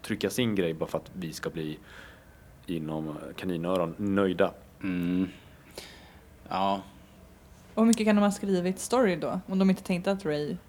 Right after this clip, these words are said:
Speaker 3: kanske ens skulle vara med?
Speaker 2: Nej,
Speaker 3: Hur har de
Speaker 2: det,
Speaker 3: tänkt
Speaker 2: det,
Speaker 3: vidare?
Speaker 2: det, det,
Speaker 3: Det
Speaker 2: det
Speaker 3: låter
Speaker 2: låter helt
Speaker 3: helt
Speaker 2: oerhört.
Speaker 3: Ja.
Speaker 2: Det som, det enda jag har hört är att Poe möjligen var, för,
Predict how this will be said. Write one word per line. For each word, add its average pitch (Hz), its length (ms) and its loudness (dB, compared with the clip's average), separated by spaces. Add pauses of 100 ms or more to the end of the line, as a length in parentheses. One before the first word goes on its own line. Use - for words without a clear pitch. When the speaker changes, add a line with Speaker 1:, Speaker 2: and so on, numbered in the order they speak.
(180)
Speaker 3:
kanske 175 260 -2
ens 160 220 -4
skulle 151 240 -10
vara 147 160 -10
med? 208 440 -8 (1000)
Speaker 2:
Nej, - 100 -4
Speaker 3:
Hur 233 140 10
har 226 80 10
de 233 60 12
Speaker 2:
det, 226 60 6
Speaker 3:
tänkt 214 280 6
Speaker 2:
det, 220 100 10
Speaker 3:
vidare? 185 200 6
Speaker 2:
det, 214 60 2
det, 214 60 6
Speaker 3:
Det 220 160 10
Speaker 2:
det 214 60 8
Speaker 3:
låter - 20 6
Speaker 2:
låter 214 220 6
helt 196 160 4
Speaker 3:
helt - 20 0
Speaker 2:
oerhört. 202 320 -2
Speaker 3:
Ja. 240 280 8
Speaker 2:
Det 110 60 10
som, 120 160 6
det 120 100 12
enda 120 200 10
jag 170 240 8
har 127 100 4
hört 85 260 0
är - 180 0
att - 340 -4 (200)
Poe 92 420 4
möjligen 82 420 -4 (100)
var, - 340 -2 (560)
för, 107 260 -2